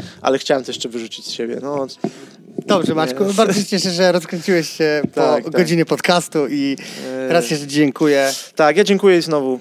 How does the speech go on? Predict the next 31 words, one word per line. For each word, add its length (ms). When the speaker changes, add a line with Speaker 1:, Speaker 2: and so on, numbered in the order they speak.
Speaker 1:
pozdrawiam 360
moją 140
ukochaną 320
dziewczynę, 460
mój 160
klub, 300
Akademię 380
Feniks, 600
e, 40
moich, 460
e, 40
uczniów 540
i 400
współtrenerów. 760
Speaker 2:
I 80
wszystkich 320
Speaker 1:
Zapraszam 300
Speaker 2:
słuchaczy. 160
Speaker 1:
wszystkich 300
do 100
Krakowa 360
na 80
trening, 400
jestem 240
cały 220
czas, 280
można 200
się 100
do 80
mnie 140
odezwać. 500